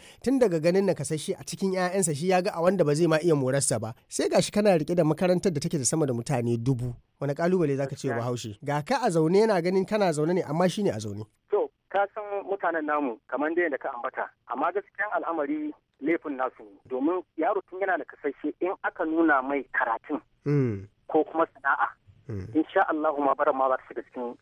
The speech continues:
Speaker 2: zuciyar shi ba. Ni ka ga kamar abin da iyayena suka yi min. Shi sanya har duniya ta kare,
Speaker 1: Mm.
Speaker 2: ba ga manzo sallallahu alaihi wasallam, ba wanda ke
Speaker 1: Mm.
Speaker 2: kauna a duniya na irin iyayena, uwa
Speaker 1: Mm.
Speaker 2: da uba. Duk da kasance Allah ya ji kansu, Allah ya gafarta musu, sun bar
Speaker 1: Amin.
Speaker 2: duniya.
Speaker 1: Amin. Mm.
Speaker 2: Domin tun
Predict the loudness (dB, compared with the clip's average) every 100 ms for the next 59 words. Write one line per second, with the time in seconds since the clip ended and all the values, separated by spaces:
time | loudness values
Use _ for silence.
0 | -10 -8 -8 -10 -8 -10 -12 _ -4 0
1 | 2 0 0 -2 0 -2 0 2 0 -2
2 | -8 -8 -8 -12 _ -4 -2 2 2 2
3 | 0 _ -4 -4 -2 -2 0 0 0 2
4 | 2 2 -4 _ 0 0 2 0 0 0
5 | -2 0 0 2 0 -2 -4 -2 -2 2
6 | 2 2 -2 -2 -2 0 0 -2 -8 -8
7 | -2 -2 -2 0 0 0 -2 -6 -10 _
8 | 2 4 2 -4 -8 -2 -2 -2 -6 -8
9 | -2 -2 -2 -4 -6 -4 -2 -2 -2 -4
10 | -6 -10 -6 -4 -2 0 0 0 -6 _
11 | -14 -8 -4 -4 -8 _ -8 -6 -6 -8
12 | -6 -6 -6 -2 0 -2 _ _ _ -2
13 | 2